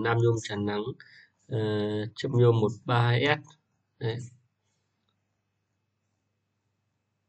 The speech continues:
Thì, ờ, trong bài viết có mô tả là một mét vuông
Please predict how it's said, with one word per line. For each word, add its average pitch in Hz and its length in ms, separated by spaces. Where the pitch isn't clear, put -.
Thì, 123 240
ờ, 117 440
trong 139 440
bài 113 200
viết 180 100
có 113 160
mô 135 300
tả 127 240
là 107 200
một 110 300
mét 156 180
vuông 135 280